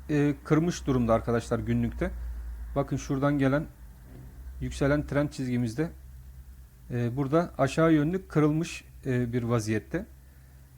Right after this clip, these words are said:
Gram altında da gene ikili tepe oluşumunu takipte kalacağız. E, yani üç yüz seksen dokuzdan üç yüz yetmiş biri çe-, e, çıkardığınız zaman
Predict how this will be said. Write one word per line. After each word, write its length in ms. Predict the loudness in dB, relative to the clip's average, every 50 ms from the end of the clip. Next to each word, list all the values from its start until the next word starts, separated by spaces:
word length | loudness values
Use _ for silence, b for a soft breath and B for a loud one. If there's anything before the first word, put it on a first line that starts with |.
| -12 0
Gram 280 | 4 6 6 6 8 8
altında 460 | 8 6 6 4 0 2 4 4 4
da 140 | 4 2 2 0
gene 260 | 0 0 2 2 0 0
ikili 280 | 0 -2 0 0 0
tepe 240 | 2 0 0 2 4
oluşumunu 600 | 4 4 4 4 2 0 0 0 0 0 -2 0
takipte 540 | 4 6 6 6 6 2 -6 -2 -2 -2 0
kalacağız. 500 | 2 4 4 4 4 2 2 0 -2 -8 b b b b b b b b b b b -20 -20 -20 -14 -6 -2
E, 280 | 0 2 2 2 2 0 -2 -2
yani 320 | 2 4 4 4 4 2
üç 300 | 0 -2 -4 -6 -4 -6
yüz 120 | -6 -2
seksen 420 | 0 0 0 2 2 2 2 4 2
dokuzdan 460 | 2 2 2 0 0 2 2 0 2 -2
üç 220 | -4 -4 -2 -4
yüz 120 | -2 2 4
yetmiş 380 | 2 2 2 -2 -6 0 2
biri 200 | 4 4 4 2
çe-, 160 | 0 -4 -4 0
e, 300 | 2 4 4 4 2 0
çıkardığınız 560 | -2 0 4 4 4 6 4 2 2 2 2
zaman 280 | 4 4 4 4 2 0